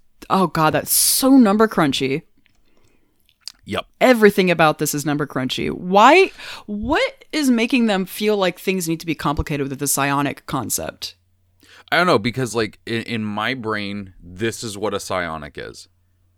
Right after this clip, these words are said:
Speaker 2: It's a wizard that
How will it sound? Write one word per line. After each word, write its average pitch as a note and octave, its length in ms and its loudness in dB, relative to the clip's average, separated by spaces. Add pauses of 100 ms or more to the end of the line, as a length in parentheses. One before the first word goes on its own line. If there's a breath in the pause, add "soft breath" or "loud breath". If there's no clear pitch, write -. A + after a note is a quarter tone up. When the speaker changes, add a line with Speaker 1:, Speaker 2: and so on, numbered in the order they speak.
(480)
Speaker 2:
It's - 480 -6
a G2 420 -6 (800)
wizard G2 720 -4 (520)
that F#2 260 -4